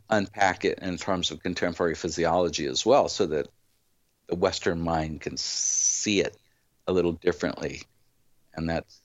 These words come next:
I find to be, be very, very helpful. But there's another message that comes up from the Hmong Hua Ding, as Shen and Hammer represent it, and that's that there is a tolerance for ambiguity,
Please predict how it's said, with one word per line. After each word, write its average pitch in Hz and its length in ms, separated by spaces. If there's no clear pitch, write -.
I 87 80
find 76 420
to 73 80
be, - 220
be 73 200
very, 71 200
very 62 220
helpful. - 460
But - 160
there's 113 200
another 151 380
message 87 500
that 69 140
comes - 600
up 85 260
from 85 340
the 82 80
Hmong 78 340
Hua 80 180
Ding, 64 300
as 73 300
Shen 82 260
and 78 120
Hammer 87 340
represent 85 560
it, - 300
and 110 180
that's 113 400
that 107 260
there 107 200
is 104 480
a 95 140
tolerance 156 840
for 95 760
ambiguity, 107 1000